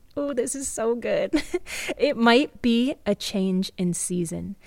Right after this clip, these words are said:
If there's one thing I know in Canada, it's that between summer and winter, the door to the basement sticks in a certain spot. The house shifts a bit with the change in the seasons. How do I know that? Because I've checked the foundation.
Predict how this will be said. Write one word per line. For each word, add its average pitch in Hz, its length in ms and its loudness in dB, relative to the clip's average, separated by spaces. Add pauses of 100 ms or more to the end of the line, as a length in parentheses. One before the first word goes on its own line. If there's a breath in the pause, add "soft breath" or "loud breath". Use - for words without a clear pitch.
(200 loud breath)
If 254 120 10
there's 247 180 8
one 247 160 6
thing 240 140 6
I 220 80 4
know 208 200 6
in 196 100 4
Canada, 196 440 4
it's 190 120 0
that 196 140 6
between 196 320 2
summer 208 320 4
and 196 220 2
winter, 196 280 2
the 185 100 2
door 185 300 2
to 269 100 0
the 214 80 2
basement 180 460 2
sticks - 480 2
in 175 120 -2
a 160 40 -2
certain 233 260 -2
spot. - 320 -6 (380 loud breath)
The 214 120 6
house 269 240 8
shifts - 520 0
a 196 40 2
bit 175 340 -4
with 220 200 2
the 202 60 0
change 226 420 2
in 208 120 2
the 180 60 2
seasons. - 720 -2 (300 loud breath)
How 277 120 6
do 294 120 10
I 285 120 8
know 202 300 4
that? 285 300 -4 (180)
Because 226 320 2
I've 196 200 2
checked - 540 -6
the 202 100 -2
foundation. 190 680 -2